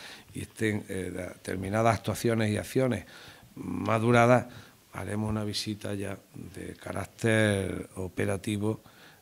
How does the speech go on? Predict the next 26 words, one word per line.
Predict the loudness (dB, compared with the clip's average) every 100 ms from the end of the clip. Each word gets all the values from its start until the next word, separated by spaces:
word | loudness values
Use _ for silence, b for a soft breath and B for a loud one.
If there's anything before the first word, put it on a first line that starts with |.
| _
en | -8 -2 -2 0 -2 -4 -6 -8 -10 -12 -16
aspectos | -12 -10 -10 -10
concretos. | -12 -14 -14 -16 -18 -20 _ B B B B
Si | -2 -2
es |
que | 0 0 2
quiero | 2 0 2
reiterar | 0 0 0 2 2
mi | 0
agradecimiento | 0 -2 -4 -4 0 0 2 0 0
por | -2
su | -2 -6 -4 -2 -4 -2
pronta | 0 0 2 0
visita, | 2 2 2 4 2 2 B B B B -8
por | -6
lo | -4 -4
que | -2
denota | 0 2 0 -2 -4
y | -6
que | -6
demuestra | -4 -2 -2 -2 -4 -6 -8 -18 B B B B B B -14 -10
que | -8 -6 -8 -10
quien | -6 -2
ha |
sido | -2 -2 -2
alcalde | -4 -2 -4 -4